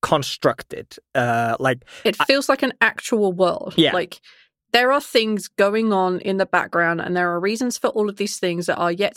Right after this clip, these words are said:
Speaker 2: to be explained or may never need to be explained. Like, we don't need to necessarily know why, like, two pointy up sticks means that this part of the thing is broken. Like,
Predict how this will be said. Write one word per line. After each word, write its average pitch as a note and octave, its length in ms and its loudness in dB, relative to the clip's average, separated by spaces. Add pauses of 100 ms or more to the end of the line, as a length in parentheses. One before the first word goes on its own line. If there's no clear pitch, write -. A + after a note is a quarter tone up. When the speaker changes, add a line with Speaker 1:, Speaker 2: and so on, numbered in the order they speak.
(100)
Speaker 2:
to C4+ 100 -6
be B3+ 80 -2
explained F#3+ 520 -4
or G3+ 140 -2
may A3 180 0
never A3+ 200 -2
need G#3+ 280 0
to - 60 -6
be F3 120 -2
explained. D#3 600 -4
Like, D#3+ 260 -4 (340)
we - 120 -2
don't G3 180 2
need A3 180 -2
to A#3+ 80 0
necessarily B3 580 0
know C4 260 2
why, F#3 300 4
like, F#3 300 0
two - 220 -4
pointy A#3 360 0
up - 120 -2
sticks - 680 -4
means F#3+ 460 -2
that - 160 0
this A#3 140 0
part F3+ 300 2
of E3+ 100 -2
the F3+ 80 -2
thing E3 240 0
is D#3 100 -4
broken. D#3+ 380 -4
Like, A3 220 -4